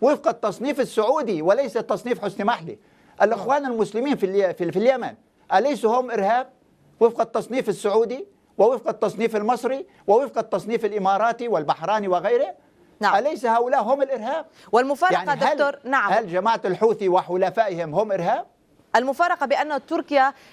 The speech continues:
Speaker 2: آه، لم تنضوي، آه، آه، آه، أو لم تنضم إلى جانب التحالف الدولي لمحاربة داعش في سوريا والعراق، هذه مفارقة،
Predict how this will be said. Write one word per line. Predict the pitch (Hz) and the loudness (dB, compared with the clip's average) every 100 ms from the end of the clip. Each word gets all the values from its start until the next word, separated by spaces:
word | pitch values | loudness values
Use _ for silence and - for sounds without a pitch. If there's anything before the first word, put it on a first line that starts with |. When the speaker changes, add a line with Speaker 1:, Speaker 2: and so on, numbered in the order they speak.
| _ | _
Speaker 2:
آه، | 220 214 208 | 0 2 2
لم | 247 370 339 | 2 0 0
تنضوي، | 311 247 269 254 240 262 | -2 0 -2 -2 -2 -2
آه، | 233 | 0
آه، | 220 - 226 208 214 175 165 117 123 - | -2 0 2 2 2 2 0 0 -2 0
آه، | 208 214 202 160 156 - | 0 2 2 0 -2 -2
أو | - 226 | 0 2
لم | 247 330 | 2 -2
تنضم | 320 277 254 349 | -2 0 0 -2
إلى | 233 208 | -2 -2
جانب | 202 233 214 | 0 -2 -2
التحالف | - 220 - 233 214 226 | -2 -2 0 -2 -2 -2
الدولي | 220 208 247 269 254 | -2 0 -2 0 -2
لمحاربة | 233 269 277 247 | -2 0 0 0
داعش | 226 277 339 202 - | -2 0 0 0 -6
في | - | -8
سوريا | 208 240 233 214 | -4 -2 2 2
والعراق، | 214 226 240 - | 2 2 0 0
هذه | 262 294 285 | -4 -4 -6
مفارقة، | 302 - 330 214 - 208 | -6 0 2 2 0 -4